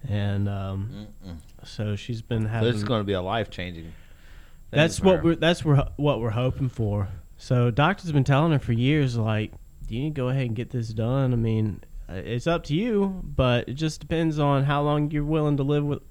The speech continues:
Speaker 1: with the pain."
Speaker 2: Yeah.
Speaker 1: And, uh, I mean, so she doesn't have,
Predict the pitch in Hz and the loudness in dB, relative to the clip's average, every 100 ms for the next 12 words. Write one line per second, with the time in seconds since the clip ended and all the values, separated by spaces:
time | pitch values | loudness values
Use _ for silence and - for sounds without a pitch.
0 | - - 143 151 - - 156 208 113 113 | -16 -6 -4 -4 0 0 2 2 2 -2
1 | - - 101 95 95 90 - - - - | -8 -18 -10 -8 -8 -8 -12 -14 -16 -14
2 | - 117 120 117 117 113 107 104 104 - | -6 -2 2 2 2 2 0 0 -4 -6
3 | 113 131 131 - - 151 139 - 170 156 | -2 2 2 0 0 2 2 2 0 2
4 | 160 160 143 143 | 4 4 4 2